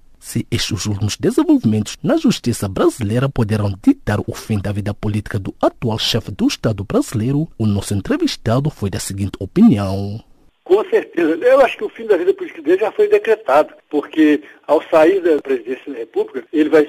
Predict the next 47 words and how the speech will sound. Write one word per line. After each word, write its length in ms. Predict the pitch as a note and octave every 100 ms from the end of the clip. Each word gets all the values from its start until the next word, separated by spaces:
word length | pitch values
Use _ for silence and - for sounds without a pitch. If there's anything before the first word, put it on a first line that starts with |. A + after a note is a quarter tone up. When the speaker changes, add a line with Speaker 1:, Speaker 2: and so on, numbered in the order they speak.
| -
Speaker 2:
sofrer, 360 | D3+ - D3
os 100 | C#3+
processos 600 | - E3 C3+ D3+ C3 - B2
vão, 280 | C#3+ B2+
vão 200 | B2 C#3+
ter 120 | B2+ D3+
um 60 |
andamento 420 | D3+ C#3+ C#3 C#3
muito 160 | C#3+ D#3
mais 180 | C#3+ A#2
rápido 320 | - F#3 E4
e 40 | E3
ele 120 | F3+
não 160 | G#3+ C#4
tem 240 | - G#3+
mais 240 | F3+ D3 C#3+
espaço 420 | C3+ - B2+ -
na 60 | B2+
vida 180 | A#2+ A#2+
pública. 340 | A#2+ G#2 _ - - -
Ele 140 | F3
pode 280 | - A#3+ -
se 80 | G#3
continuar 520 | G3+ F3+ D#3+ C#3+ B2
a 140 | A#2 D3+ -
ser 180 | D#3
agora 340 | A2+ A2+ F3+ G3
um 160 | F3
articulador 520 | F3+ - - F#3+ C#3+ F4+
de 100 | -
bastidores, 560 | A#4 - D4+ F3+ A#2 - _ _
aquele 320 | C3 - D#3
cara 240 | - D3 D#3+
que 100 | F3+
conhece 420 | - F4 C#3 C#3+
os 140 | C3
esquemas 520 | D3+ - G3+ A3+ C#3+ - -
e 120 | C3+
vai 180 | B2 C3+
passar 540 | C#3 D#3 - D3 D#3
a 140 | D3 D3
agir 260 | C3 C#3
nos 160 | F3 C#3+
bastidores. 560 | E3+ - A#3 D3+ A2+ - _ _
Mas 300 | - D3+ E3
en-, 160 | E3+ E3 -
enquanto 500 | F3 - F#3+ G3